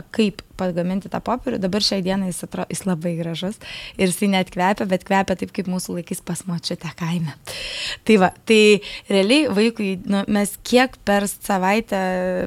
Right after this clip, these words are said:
privyniojam to vadinamo vyniojamo popieriaus, ar kad ir to greitai yrančio popieriaus, bet jisai yra išmetamas. Šitie nuo rankų šilumos, jie, nu, kadangi vaškas, tai jisai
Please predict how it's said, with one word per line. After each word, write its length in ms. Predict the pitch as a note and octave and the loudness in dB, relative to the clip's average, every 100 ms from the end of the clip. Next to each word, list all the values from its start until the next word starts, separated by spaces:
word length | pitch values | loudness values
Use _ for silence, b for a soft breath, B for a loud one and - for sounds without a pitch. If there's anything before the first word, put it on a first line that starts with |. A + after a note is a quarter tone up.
| - | -2
privyniojam 800 | G3 F#3+ F#3+ G3 G#3 G3 F3+ F3+ F3 _ | 0 0 2 2 2 0 -2 -4 -8 _
to 220 | - F3+ F3 | -4 -2 0
vadinamo 580 | F3 F#3+ G3 F#3 F3 | 0 0 0 0 -2
vyniojamo 640 | F3 F3+ F#3 A3 G#3+ G3+ F#3 | -2 0 0 2 2 0 0
popieriaus, 520 | G3 G3 F#3 F3+ E3+ | -2 -2 -2 -2 -4
ar 120 | F3 | -6
kad 200 | - F3 | -4 -4
ir 100 | E3+ | -6
to 180 | - F3+ F3+ F3+ B B B B - | -2 2 2 0 B B B B -10
greitai 460 | F3+ F3+ G#3 G3+ G3 | -2 2 4 2 2
yrančio 400 | G#3 A#3 G3+ F#3 | 2 2 2 0
popieriaus, 440 | F#3 G3 F#3+ F3 F3 | 2 0 0 -4 0
bet 180 | F#3 - | -2 -2
jisai 220 | - G3+ | -2 0
yra 120 | F#3+ | 2
išmetamas. 520 | A#3+ - - - - - B B | 2 2 -2 -4 -6 -6 B B
Šitie 380 | - F#3 G#3+ D4+ | -2 0 2 4
nuo 140 | C4+ | 4
rankų 300 | G3+ A3 A#3+ G3 | 4 2 0 -2
šilumos, 560 | - F#3 F3 G3 D4+ | -2 -4 -2 0 0
jie, 120 | B3 G3 | -2 -2
nu, 260 | - F#3+ F#3 | 0 0 0
kadangi 420 | G3 F#3+ G3 F#3 | 0 0 0 0
vaškas, 440 | F3 D#3+ G#3+ E4+ D#4 | 0 0 -2 -2 -6
tai 100 | - | -4
jisai 280 | G3 - G3+ | -6 -4 -4